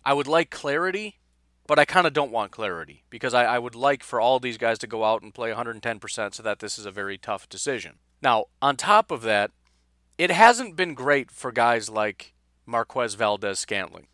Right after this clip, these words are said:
That doesn't really matter because Devontae hasn't even graded out well in the preseason. I don't know if it's guys taking the foot off the gas.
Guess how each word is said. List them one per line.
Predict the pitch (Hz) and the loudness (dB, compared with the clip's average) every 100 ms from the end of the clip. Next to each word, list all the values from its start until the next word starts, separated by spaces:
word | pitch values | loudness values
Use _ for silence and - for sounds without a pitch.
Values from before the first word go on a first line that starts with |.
| _ | _
That | 147 214 | 4 8
doesn't | 294 269 135 | 10 8 2
really | 131 139 143 | -2 -2 0
matter | 127 113 113 135 156 - _ - | -2 0 0 -2 -6 -12 _ -6
because | 156 170 | -2 0
Devontae | 165 151 196 202 170 143 | 2 4 6 4 2 2
hasn't | 131 127 123 | 2 0 -4
even | 110 107 | -10 -8
graded | 110 110 101 | -4 -2 0
out | 101 90 | 0 -2
well | 98 92 | -4 -6
in | 95 | -8
the | 87 | -16
preseason. | 107 95 - 85 78 _ _ | -16 -12 -12 -14 -20 _ _
I | 151 | 6
don't | 185 | 8
know | 165 | 6
if | 143 | 2
it's | 135 | 0
guys | - 127 120 | 4 4 2
taking | 131 117 | -4 -10
the | 98 | -10
foot | - 180 | -2 2
off | 160 | 2
the | 165 | 2
gas. | 143 151 147 | 6 6 6